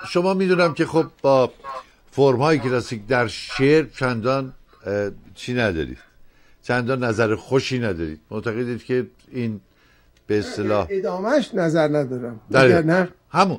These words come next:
Speaker 1: حالا می‌خوام ببینم با
Speaker 2: بله.
Speaker 1: احساس‌های سنتی، مزمن، کهنه، مثل عشق چی جور کنار اومدید؟ چون کماکان می‌بینم تو شعرهای شما عشق خیلی زنده است.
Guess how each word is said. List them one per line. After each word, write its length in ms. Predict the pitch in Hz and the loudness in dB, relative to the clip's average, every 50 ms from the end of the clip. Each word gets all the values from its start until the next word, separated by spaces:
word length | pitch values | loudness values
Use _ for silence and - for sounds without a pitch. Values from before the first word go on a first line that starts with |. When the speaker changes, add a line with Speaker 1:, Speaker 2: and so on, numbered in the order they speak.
| - | -4
Speaker 1:
حالا 220 | - 196 233 254 262 | -4 0 2 2 2
می‌خوام 280 | 240 - - 220 196 | 2 0 -2 -4 -6
ببینم 240 | 208 220 214 240 202 | -4 -2 -2 0 0
با 120 | 175 196 | 0 -4
Speaker 2:
بله. 120 | 151 143 139 - | -4 -6 -2 0
Speaker 1:
احساس‌های 960 | 185 160 143 - - - - 156 151 147 143 - - - 185 220 214 185 170 | 2 2 2 0 -4 -4 -2 0 0 0 -2 -4 -6 -6 -4 -4 -2 -2 -4
سنتی، 960 | 147 - - - 131 131 117 110 113 117 104 90 - - 107 113 104 92 78 - _ _ _ _ _ - 135 147 | -4 -6 -6 -6 -6 -4 -4 -6 -6 -8 -8 -10 -12 -12 -10 -8 -8 -8 -10 -14 _ _ _ _ _ -14 -8 -6
مزمن، 840 | 170 175 160 117 98 104 117 120 107 110 135 131 123 117 107 90 85 - _ _ _ | -2 -2 -2 -2 -2 -4 -4 -6 -6 -6 -8 -6 -6 -6 -8 -10 -12 -16 _ _ _
کهنه، 680 | - - 190 190 175 151 - - 135 131 139 143 127 117 | -8 -4 -2 -2 -2 -2 -4 -6 -10 -10 -8 -8 -8 -6
مثل 360 | 120 151 143 147 - 143 160 156 - - | -6 -6 -8 -6 -8 -8 -10 -10 -6 -4
عشق 320 | 180 190 165 - - - - _ _ _ _ _ | -2 -2 -2 -2 -6 -12 -16 _ _ _ _ _
چی 180 | - - 139 117 | -10 -8 -6 -4
جور 180 | 120 139 120 | -4 -6 -6
کنار 340 | 98 - 110 98 95 90 82 | -6 -6 -6 -6 -6 -8 -10
اومدید؟ 400 | 76 67 64 62 - - _ _ - _ _ _ _ _ _ _ _ _ _ _ _ _ _ _ _ _ _ _ _ | -10 -12 -14 -14 -16 -20 _ _ -20 _ _ _ _ _ _ _ _ _ _ _ _ _ _ _ _ _ _ _ _
چون 140 | - 180 208 | -4 -2 -2
کماکان 500 | 156 - 151 151 156 156 123 127 180 196 | 0 0 -2 0 0 -2 -2 -2 -2 -2
می‌بینم 240 | 185 180 165 175 180 | -2 -4 -4 -4 -4
تو 120 | - 185 | -4 -6
شعرهای 380 | 165 - 156 156 151 143 143 135 | -6 -4 -2 -2 0 0 0 -2
شما 320 | - - 135 123 147 180 | -4 -6 -6 -6 -6 -6
عشق 480 | 180 151 156 185 170 - - - - - | -6 -4 -4 -4 -4 -4 -6 -10 -12 -10
خیلی 380 | - - 165 214 214 175 156 | 0 2 4 4 4 4 0
زنده 440 | 120 87 87 101 90 80 73 65 71 | -2 -4 -6 -6 -6 -6 -8 -10 -10
است. 340 | 62 - - - - - _ | -12 -12 -14 -20 -20 -20 _